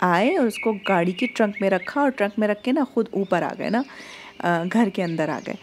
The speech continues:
अब घर के अंदर आ गए और मीट जो है वो बाहर गाड़ी के ट्रंक पे। अच्छा, मुझे थोड़ी देर ये लगा ना कि शायद इनको नहीं मिला है। अब हस्बैंड मेरे जब घर आते हैं ना तो मैं फ़ौरन उनसे सवाल जवाब नहीं करती, वो करना भी नहीं चाहिए, थका हुआ कोई शख्स बाहर से आया हो तो।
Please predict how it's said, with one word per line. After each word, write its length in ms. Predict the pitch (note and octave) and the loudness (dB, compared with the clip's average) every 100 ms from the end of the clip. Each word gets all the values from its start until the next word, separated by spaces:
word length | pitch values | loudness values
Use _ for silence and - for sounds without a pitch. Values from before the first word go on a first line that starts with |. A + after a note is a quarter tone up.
| - - - - | -16 -20 -10 2
अब 180 | G3+ G3 | 2 4
घर 200 | A3 F#3+ | 0 2
के 120 | A3+ | 2
अंदर 280 | A#3 C4+ C4+ | 2 2 2
आ 100 | C#4+ | 2
गए 80 | |
और 120 | G4+ C#4+ | 2 2
मीट 280 | G#3 G#3 | 2 0
जो 140 | A3+ A#3+ | 2 4
है 120 | A3+ | 4
वो 120 | D#4 B3+ | 2 2
बाहर 200 | G#3 G#3 | 0 2
गाड़ी 240 | G3 E3+ | 2 0
के 120 | F3 | 0
ट्रंक 240 | G3+ E3+ - | -2 -2 -4
पे। 60 | - | -4
अच्छा, 260 | A3+ - - | -4 -2 0
मुझे 160 | A#3 C4 | 2 2
थोड़ी 240 | C4 A3+ | 2 2
देर 120 | A3+ | 2
ये 160 | A#3 A3 | 2 2
लगा 240 | F#3+ F#3+ | 2 0
ना 80 | A3 | 0
कि 140 | B3 | -2
शायद 360 | D4+ - E3+ G3 | -2 0 2 2
इनको 240 | G#3 G3+ | 0 0
नहीं 340 | A3+ F3+ F3 G3+ | 0 0 0 0
मिला 240 | G3 D3 | 0 -2
है। 180 | C#3 F3+ - - - - | -6 -8 -10 -16 -14 -2
अब 140 | A3+ | 0
हस्बैंड 320 | A3 G3 B3 A#3+ | 2 0 2 2
मेरे 200 | A#3 A3+ | 2 0
जब 160 | A3+ G#3 | -2 -2
घर 160 | G3+ | 0
आते 280 | F#3+ E3+ - | 0 0 -2
हैं 100 | D#3+ | -2
ना 120 | A3 | 0
तो 100 | B3+ | 0
मैं 120 | G#3+ A3 | 0 -2
फ़ौरन 420 | - D#3+ F3 G#3 | 0 2 2 0
उनसे 220 | G#3+ A#3+ | 0 -2
सवाल 360 | A#3+ F3 E3+ F#3 | 0 2 2 2
जवाब 280 | E3+ F3 | 0 0
नहीं 140 | F3+ C#3 | -2 -4
करती, 280 | D#3 - B3 | -6 0 0
वो 60 | |
करना 260 | C#4+ D4 D4 | 2 2 2
भी 140 | C#4 | 2
नहीं 180 | C4 B3 | 2 2
चाहिए, 340 | A#3+ A3+ A3 G#3+ G#3+ | 0 0 0 0 -4
थका 180 | G3+ | 0
हुआ 120 | G3+ G3+ | 0 0
कोई 160 | G#3 | -2
शख्स 260 | G#3+ F#3+ G3+ | -4 -6 0
बाहर 260 | F#3+ E3+ | 2 2
से 120 | F#3+ F#3+ | 2 2
आया 180 | F3+ | 2
हो 80 | F#3 | -2
तो। 160 | F#3+ | -4